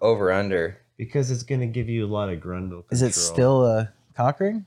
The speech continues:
Speaker 1: He gave me the, he gave me the
Speaker 2: Yeah,
Speaker 1: rundown in
Speaker 2: yeah,
Speaker 1: the truck
Speaker 2: yeah.
Speaker 1: today.
Speaker 2: But the cock ring is not just for your, for your penis. The cock ring's for your entire scrotum.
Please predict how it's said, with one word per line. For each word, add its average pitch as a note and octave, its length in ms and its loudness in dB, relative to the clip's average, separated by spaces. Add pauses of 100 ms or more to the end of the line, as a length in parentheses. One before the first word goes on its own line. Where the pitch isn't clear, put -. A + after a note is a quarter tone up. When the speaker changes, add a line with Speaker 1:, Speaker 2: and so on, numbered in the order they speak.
(140)
Speaker 1:
He A#2 80 -12
gave D3+ 160 0
me E3 100 -2
the, B2+ 320 0
he A#2 140 -6
gave C#3+ 120 -2
me D3 60 -2
the C#3 120 2
Speaker 2:
Yeah, - 60 4
Speaker 1:
rundown B2 400 2
in - 60 2
Speaker 2:
yeah, F#3+ 140 4
Speaker 1:
the A2+ 40 2
truck A2 180 2
Speaker 2:
yeah. D#3 160 0
Speaker 1:
today. A2+ 280 -2
Speaker 2:
But D3 140 -2
the C#3 60 -6
cock F3 320 -10
ring F3 140 -6
is C3 120 -8
not C#3+ 200 -4
just B2+ 240 -12
for C3 100 -6
your, G2+ 380 -6 (200)
for A2+ 120 -6
your D#2+ 160 -8
penis. G2 560 -14 (480)
The G#2 80 -14
cock C3 300 -6
ring's A#2 280 -4
for A2+ 160 -6
your G2 180 -6
entire F2+ 380 -12
scrotum. F#2+ 580 -10